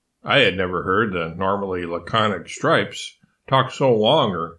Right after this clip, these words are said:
animatedly on any subject before. Anyway, I told my friends that I was still confused about all of this and sat down.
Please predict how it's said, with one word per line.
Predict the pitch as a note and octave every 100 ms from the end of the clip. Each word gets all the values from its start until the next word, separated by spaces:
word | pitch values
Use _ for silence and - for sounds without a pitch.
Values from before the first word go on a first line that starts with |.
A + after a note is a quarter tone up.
| -
animatedly | A#2+ A3 F#2+ E2+ E2+ D#2 D2+ D#2 E2
on | F#2 A2
any | E3 A3+ C#3
subject | - G2+ F2+ E2+ E2+
before. | F2+ E2+ F#2 E2 - - _ _ _ _ _ _ _ _ _ _ _ _ _ _
Anyway, | D#3+ C3+ G2 F#2+ G2+
I | A2+
told | C#3 C#3+ G#2+
my | G2+ F#2+
friends | A2+ G#2 G#2
that | G#2
I | G2+
was | G2+
still | - G3+
confused | - G2 - D3+ A2 F#2
about | E2+ F#2 F2
all | F2+ F2
of |
this | F2 F2+ -
and | E2
sat | - A#2 G2
down. | G#2+ F#2 D#2+ D#2